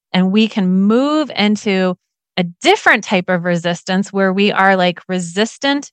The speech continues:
to our resistance, right? So if you are resistant to cold, if you are resistant to stress, then you have a higher tolerance for that thing.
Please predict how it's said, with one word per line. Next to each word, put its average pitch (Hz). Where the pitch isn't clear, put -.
to 262
our 202
resistance, 180
right? 220
So 262
if 214
you 233
are 208
resistant 208
to 202
cold, 175
if -
you 208
are 196
resistant 208
to 214
stress, -
then 214
you 226
have 202
a 185
higher 190
tolerance 180
for 165
that 160
thing. 92